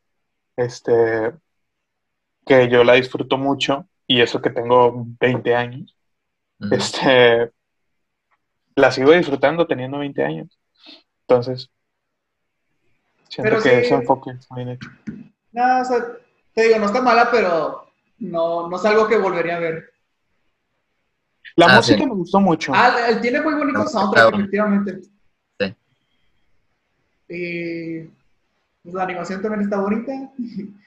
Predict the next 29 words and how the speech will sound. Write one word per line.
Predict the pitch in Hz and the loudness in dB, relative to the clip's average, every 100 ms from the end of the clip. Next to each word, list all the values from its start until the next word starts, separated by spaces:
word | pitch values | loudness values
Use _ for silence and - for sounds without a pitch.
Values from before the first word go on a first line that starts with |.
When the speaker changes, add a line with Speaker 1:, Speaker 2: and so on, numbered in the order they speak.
| _ _ _ _ _ _ _ | _ _ _ _ _ _ _
Speaker 2:
<laughs> | 139 - - - 226 202 - - - _ - - - - - 185 - - - - - | -2 -2 -4 0 6 6 6 -2 -14 _ -14 -14 -14 -12 -6 -6 -6 -8 -4 -4 -2
Y | 95 | 2
ahí | 90 | 2
quedó. | 95 95 90 - - 98 - - 123 - - 175 - - - - | 4 4 4 0 -8 -8 0 2 2 -4 -10 -10 -14 -20 -20 -8
Speaker 3:
Ajá, | 214 240 254 247 | 0 2 4 2
yo, | 233 | 2
yo | 254 | 4
le | 311 | 4
doy | 311 | 0
un | 302 | 0
sólido | - 262 285 269 | 0 0 -2 0
siete, | 214 202 202 | 0 0 -2
pero, | 202 180 165 160 160 | -2 -2 0 -2 -4
pues, | 175 170 _ _ _ - | -10 -14 _ _ _ -10
repito, | 202 202 202 202 | -8 -6 -6 -4
no | 190 | -2
la | 226 | 0
volvería. | 240 214 190 208 | 2 0 0 0
O | |
sea, | 214 240 | 0 0
prefiero | 233 247 269 | 2 2 2
ver | 277 - | 2 0
Piratas | 262 226 220 226 226 214 | 0 2 2 2 -2 0
mil | 220 | 0
veces | 214 208 214 | 2 0 -2
más | 208 202 202 | -2 0 0
que | 202 190 180 160 - | -2 -2 -4 -6 0
Speaker 1:
¿Le | 151 | 4
das | 156 147 | 4 4